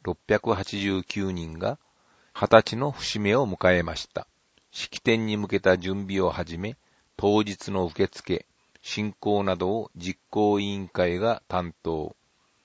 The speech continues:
学生時代を振り返る映像や、中学校の恩師からのお祝いメッセージが上映されると、懐かしい写真や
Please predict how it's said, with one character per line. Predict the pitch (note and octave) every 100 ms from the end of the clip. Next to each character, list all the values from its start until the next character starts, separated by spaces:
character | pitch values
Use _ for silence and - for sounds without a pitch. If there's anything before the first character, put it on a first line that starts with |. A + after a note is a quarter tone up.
| _ _
学 | - F#2+ -
生 | - A2+ G#2
時 | G2
代 | G2+ G2
を | G#2 G2
振 | -
り | G2
返 | - G2 F#2+
る | F#2 F2+
映 | F#2 F#2
像 | D#2+ F2 E2
や、 | F2 A2+ _ _ _ _ _ _ _ -
中 | - A2+
学 | G#2+ G#2 _
校 | - F#2
の | F#2+ G#2 -
恩 | G2 F#2+
師 | -
か | F#2
ら | E2+
の | G2 A2 -
お | G2
祝 | G#2 G#2 G2+
い | G2
メ | F#2+
ッ |
セ | F2+ - F#2 F2+
ー |
ジ | E2+
が | G2 A2+
上 | - F2+ F#2+ F#2+
映 | F#2 F2
さ | -
れ | E2+
る | E2+ E2
と、 | D#3+ C3 _ _ _ _ -
懐 | F#2 -
か | -
し | G2+ - G2 F2+
い | -
写 | - F2+
真 | E2+ F#2 F2+ F2+
や | G#2+